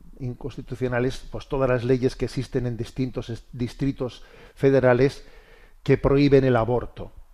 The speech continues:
¿Mm? O sea, de alguna manera, por lo tanto, con esta sentencia quedan derogadas todas, todas las leyes que protegen la vida en distintos estados de, eh, de la Federación Mexicana y entonces, pues,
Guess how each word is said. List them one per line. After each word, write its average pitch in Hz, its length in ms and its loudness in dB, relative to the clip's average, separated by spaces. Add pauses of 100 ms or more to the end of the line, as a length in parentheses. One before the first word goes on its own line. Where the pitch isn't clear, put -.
(640)
¿Mm? 135 140 -14 (720)
O - 60 -20
sea, 95 260 -12
de 104 340 -14
alguna 117 220 -6
manera, 120 300 -2
por - 100 -4
lo 123 80 -4
tanto, 131 400 -4
con 107 140 -8
esta 113 240 -6
sentencia 127 680 -4
quedan 113 360 -2
derogadas 107 560 -4
todas, 104 240 -10
todas 113 360 -6
las 110 200 -6
leyes 110 420 -2 (480)
que 127 100 -2
protegen 120 560 -4
la 113 120 -2
vida 113 460 -6 (280)
en 117 140 -8
distintos 110 520 -10
estados 113 520 -6
de, 117 260 -6 (160)
eh, 120 300 -12 (360)
de 123 120 -4
la 104 80 -8
Federación 113 480 -4
Mexicana 139 600 -4
y 120 120 -4
entonces, 120 460 -2
pues, - 260 -12